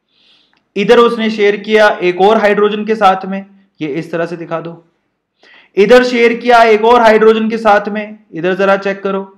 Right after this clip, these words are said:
ये हाइड्रोजन यूं दिखा दो। और इधर एक और हाइड्रोजन है जिसने यहां पर इलेक्ट्रॉन शेयर किया कार्बन के साथ में, ये दिखा दो। आप ऐसा भी दिखा सकते हो, मतलब ये proper है, इसी को लुईस की dot structure कहते हैं। तो अगर कोई पूछे कि लुईस का dot structure क्या होता है, उसके अंदर किन electrons को दिखाया जाता है,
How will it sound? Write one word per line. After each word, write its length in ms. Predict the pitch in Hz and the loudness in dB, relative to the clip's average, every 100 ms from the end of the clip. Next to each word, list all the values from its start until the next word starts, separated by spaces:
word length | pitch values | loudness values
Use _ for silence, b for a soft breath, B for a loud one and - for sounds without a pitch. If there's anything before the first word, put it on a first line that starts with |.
| _ | _
ये 280 | 123 139 160 | -14 -8 -6
हाइड्रोजन 460 | 156 151 160 165 | -4 -6 -8 -10
यूं 120 | 165 160 | -14 -14
दिखा 220 | 151 151 | -12 -12
दो। 280 | 156 165 _ _ b b b | -14 -20 _ _ b b b
और 260 | 170 180 180 | 2 2 2
इधर 240 | 214 226 254 | -2 2 4
एक 220 | 233 226 | 4 4
और 200 | 226 233 | 4 4
हाइड्रोजन 480 | 226 220 226 226 226 | 4 4 2 2 -4
है 80 | |
जिसने 320 | 208 208 208 202 | -6 -6 -8 -2
यहां 140 | 190 | 0
पर 120 | 196 | 0
इलेक्ट्रॉन 340 | 190 190 196 196 | -4 -6 -6 -6
शेयर 240 | 185 180 | -6 -6
किया 180 | 180 185 | -6 -4
कार्बन 380 | 175 160 160 170 | 0 -2 -4 -12
के 80 | |
साथ 180 | 170 156 151 | -6 -6 -6
में, 80 | 165 | -14
ये 140 | 139 113 | -20 -20
दिखा 180 | 104 - | -20 -20
दो। 260 | _ - | _ -4
आप 140 | 170 180 | -2 -2
ऐसा 240 | 175 202 | -2 -2
भी 80 | 190 | -4
दिखा 240 | 160 135 | -6 -10
सकते 280 | 123 117 - | -12 -18 -20
हो, 60 | 123 | -18
मतलब 260 | 147 196 | -8 -6
ये 140 | 202 240 | -2 -2
proper 440 | 233 208 208 247 | 2 2 2 0
है, 220 | 233 226 | 0 -2
इसी 160 | 190 220 | -6 -6
को 100 | 220 | -4
लुईस 380 | 202 208 233 196 | -4 -4 -6 -8
की 100 | 220 | -6
dot 240 | 180 170 | -4 -4
structure 340 | - 170 - 151 | -6 -12 -12 -12
कहते 280 | 120 - | -14 -16
हैं। 80 | 110 b b b - | -20 b b b 0
तो 60 | |
अगर 100 | 196 | 0
कोई 140 | 226 247 | 2 2
पूछे 340 | 247 208 262 | 0 -4 -4
कि 80 | 262 | -4
लुईस 300 | 240 247 254 | -2 -4 -2
का 80 | 254 | -2
dot 220 | 233 233 | -2 -2
structure 300 | 247 233 254 | -4 -8 -10
क्या 240 | - 277 | 0 4
होता 280 | 262 196 180 | 4 2 0
है, 80 | 175 | -2
उसके 240 | 196 - | -2 -6
अंदर 180 | 240 254 | -4 -2
किन 420 | 254 - - 339 | -4 -10 -2 0
electrons 420 | 311 269 262 233 | 0 -2 -2 -4
को 80 | 226 | -4
दिखाया 320 | 190 180 170 | -4 0 2
जाता 280 | 160 135 123 | 2 0 -2
है, 180 | 113 b | -8 b